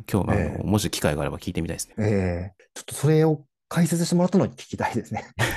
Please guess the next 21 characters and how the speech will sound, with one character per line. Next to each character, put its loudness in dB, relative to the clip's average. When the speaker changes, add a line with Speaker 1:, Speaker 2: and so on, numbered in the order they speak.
Speaker 1:
<laughs> -14
僕 6
の 8
専 8
門 8
で 8
す 0
か -2
ら -8
ね。 -6
Speaker 2:
は 2
い。 -6
<laughs> -
そ 4
う 4
で 0
す -14
よ -12
ね。 -4
Speaker 1:
は -6
い。 -8